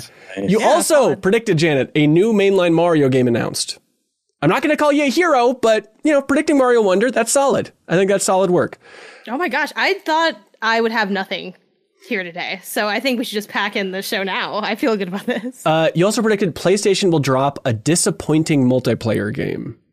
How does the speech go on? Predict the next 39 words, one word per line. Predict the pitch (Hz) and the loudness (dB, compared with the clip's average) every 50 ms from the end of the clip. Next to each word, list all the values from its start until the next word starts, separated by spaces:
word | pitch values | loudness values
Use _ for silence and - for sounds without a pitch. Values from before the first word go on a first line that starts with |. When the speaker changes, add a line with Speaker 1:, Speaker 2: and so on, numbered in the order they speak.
| _ _ _ _ _ _ _ - - - - | _ _ _ _ _ _ _ -20 -20 -18 -16
Speaker 3:
Oh. | 190 202 240 233 190 - - - | -14 -14 -14 -14 -16 -18 -14 -8
Speaker 2:
Which | - 135 143 147 - - - - - - _ _ _ _ - | -4 -2 -2 -2 -2 -2 -4 -4 -4 -8 _ _ _ _ -10
I | - - - 226 247 - _ _ - | -6 -4 -4 -4 -6 -8 _ _ -6
don't, | - 220 226 240 254 254 - _ _ _ _ _ _ _ _ _ _ _ _ _ - - | -2 0 0 0 -2 -4 -6 _ _ _ _ _ _ _ _ _ _ _ _ _ -10 -10
I | 156 | -6
can't | - - 262 - - | -2 -2 -2 0 0
think | 226 233 220 | 0 0 2
of | 226 196 | 2 0
a | 165 - _ _ _ _ _ _ _ _ - | 0 -2 _ _ _ _ _ _ _ _ -10
Sony | - - 175 175 208 196 | -4 -2 0 2 2 0
first | - - 180 - - | 0 0 -2 0 0
party | - 180 170 | 0 2 2
game | 170 156 | 2 2
from | 160 | 0
twenty | 147 175 160 | 0 0 0
twenty-three | 143 156 139 143 143 | 0 0 0 2 2
that | 135 131 | 2 2
was, | 113 117 127 | 2 0 0
like, | 123 - | 0 0
a | 117 | 0
bummer. | 110 113 131 123 117 113 110 | 0 0 0 0 2 0 0
None | 123 117 - 139 131 147 165 | -2 -2 0 0 2 2 2
of | 180 190 | 2 2
their | 208 190 | 2 2
live | 151 135 143 151 156 - | 2 2 0 0 -2 -2
service | - 160 147 147 - | 0 0 0 0 0
stuff | - 143 135 | 0 -2 -2
is | 139 123 | 0 0
really | 143 139 143 143 - - | 0 0 0 0 0 0
out | 135 135 - 123 | -2 -2 0 -2
yet | 123 113 | -2 -2
in | - 120 | -2 -2
a | |
big | 113 127 123 113 123 | -2 -2 -2 0 0
way | 120 113 113 | 0 0 0
from | - 127 120 | 0 0 0
that | 120 123 | 0 0
big | 110 107 | 0 -2
Speaker 3:
Yeah. | 101 190 | -2 -2